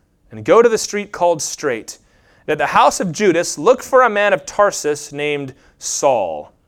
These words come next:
This is when Ananias' heart sunk right there. "For behold, he is praying, and he has seen in the vision a man named Ananias come in and lay his hands on him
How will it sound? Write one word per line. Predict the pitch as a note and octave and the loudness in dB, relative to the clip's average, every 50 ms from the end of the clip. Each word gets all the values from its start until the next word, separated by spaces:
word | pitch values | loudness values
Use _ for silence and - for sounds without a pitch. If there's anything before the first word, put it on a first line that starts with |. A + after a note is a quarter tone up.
| _ _ _ _ - | _ _ _ _ -20
This | A2+ - - | -18 -16 -14
is | A#2 G#2+ | -14 -14
when | G#2+ G#2+ A2 | -14 -16 -16
Ananias' | A2 G#2 G2+ G2 G2 F#2 F#2+ F#2 F2 - F#2+ F#2 | -16 -16 -16 -16 -14 -14 -14 -14 -14 -16 -18 -14
heart | - - F#2+ - - - | -10 -10 -10 -8 -8 -8
sunk | - - F2 D#2+ D#2+ - - G2+ | -10 -10 -10 -12 -14 -14 -12 -10
right | F#2 F#2 F2+ - | -10 -10 -10 -10
there. | - F#2+ E2+ D#2 - _ _ _ _ _ _ _ _ _ _ _ _ _ _ _ _ _ _ _ _ | -10 -10 -10 -10 -14 _ _ _ _ _ _ _ _ _ _ _ _ _ _ _ _ _ _ _ _
"For | - - C#3+ | -2 -2 2
behold, | C#3+ D3 C#3 - G#3 A3 A3+ A3+ G3+ E3+ C#3+ B2 G#2+ F#2+ - _ _ _ | 2 2 4 6 6 8 8 8 8 6 4 2 0 -6 -14 _ _ _
he | _ - F3+ E3 | _ -8 -6 -4
is | C#3 A#2 - | -4 -6 -8
praying, | - - - - - B2+ B2 A#2 G#2+ G2 F#2 F2 F2 E2 - _ _ _ _ _ _ _ _ _ _ _ _ _ _ _ - | -12 -18 -16 -12 -10 -10 -10 -10 -12 -14 -16 -18 -20 -20 -20 _ _ _ _ _ _ _ _ _ _ _ _ _ _ _ -16
and | A2 C3+ | -10 -6
he | E3+ | -4
has | F3 C#3+ - | -4 -4 -4
seen | - - E3 E3 D#3+ | -6 -8 -8 -8 -8
in | D#3 C#3 | -6 -6
the | C3 | -6
vision | A#2+ A#2+ D3 C#3+ B2+ C3 A#2 | -4 -4 -4 -4 -4 -6 -10
a | A2 | -10
man | A2+ A#2 A#2+ B2 A#2+ | -10 -8 -8 -8 -8
named | A#2+ A#2 A#2 A2+ | -10 -10 -12 -10
Ananias | A#2 B2 A2+ A2 A2 A#2 A#2+ A#2 A2 G#2 - | -10 -10 -10 -8 -8 -6 -6 -6 -6 -8 -10
come | - - C3 B2+ C3 | -10 -12 -10 -10 -8
in | B2 | -8
and | A#2 G#2+ G#2 | -10 -8 -8
lay | G#2+ A#2 A#2+ | -8 -8 -8
his | A2+ A#2+ G#2+ - | -8 -10 -12 -12
hands | B2+ A#2+ A#2+ A#2+ A#2+ | -12 -12 -12 -10 -10
on | A2 G#2 G#2+ | -10 -10 -10
him | G#2+ G#2+ G2+ G#2 | -12 -12 -14 -16